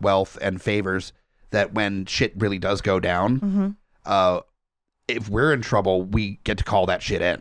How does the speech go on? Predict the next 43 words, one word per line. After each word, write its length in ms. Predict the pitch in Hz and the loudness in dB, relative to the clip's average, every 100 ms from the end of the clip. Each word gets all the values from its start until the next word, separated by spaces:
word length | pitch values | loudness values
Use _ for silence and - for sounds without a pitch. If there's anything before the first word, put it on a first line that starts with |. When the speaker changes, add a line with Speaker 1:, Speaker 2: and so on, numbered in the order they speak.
| - | -8
Speaker 2:
Yeah, 460 | 175 156 196 226 165 | -6 -2 0 -2 -6
fair. 520 | - 170 202 - 202 - - | -6 -2 0 -2 -6 -16 -10
Speaker 1:
So. 400 | - 87 87 87 _ _ _ _ - - | -2 -2 -2 -12 _ _ _ _ -20 -10
Speaker 2:
Do 120 | - | -2
you 40 | 220 | 0
think 200 | 247 262 | 0 -4
that 100 | 311 | -4
you 140 | 202 | -2
and 100 | 196 | 0
I 80 | 170 | 0
would 140 | 175 180 | -2 0
be 100 | 175 | -2
able 140 | 170 | 0
to, 80 | 170 | -2
like, 220 | 170 165 | -2 -4
stick 260 | - 170 196 | -6 -4 -2
it 80 | |
out 300 | 170 180 - | 0 -2 -4
through 500 | - 175 175 180 196 - | -4 0 2 2 -2 -6
the 540 | 190 190 175 165 175 | -4 0 2 2 0
GameStop 460 | 170 170 185 196 190 | -2 -2 -2 -4 0
wars 220 | 190 196 | -2 -2
of 100 | 196 | -4
twenty 240 | 190 185 | -4 -4
twenty-one? 640 | 190 202 190 170 175 226 214 | -2 -2 0 0 0 0 -2
Uh, 100 | 180 | -2
me 220 | 190 190 190 | 0 0 2
being 200 | 196 185 | 2 2
a 60 | |
f-, 200 | 170 - _ _ _ - | -2 -6 _ _ _ -18
secret 420 | - 214 196 - | -4 -2 -2 0
Facebooker, 720 | 185 180 190 185 202 202 202 _ | 0 0 0 2 2 2 2 _
public, 340 | - 190 185 190 - - | -4 -2 -2 -4 -8 -2
public 320 | 214 196 185 | 0 0 -2
Instagrammer, 680 | 175 180 185 175 175 190 202 - - | -4 -2 -2 -2 0 -2 -4 -16 -10
and 160 | 175 185 | -4 0
you 100 | 196 | 2
being 280 | 190 185 175 | 2 2 0
an 100 | - | 0
<laughs> 0 | |
Enterprise 640 | 196 - 185 196 226 185 | 0 2 0 2 0 2
rent-a-car 480 | 185 214 240 233 240 | 2 2 2 2 2
person? 480 | 262 277 330 370 | 0 0 -2 -4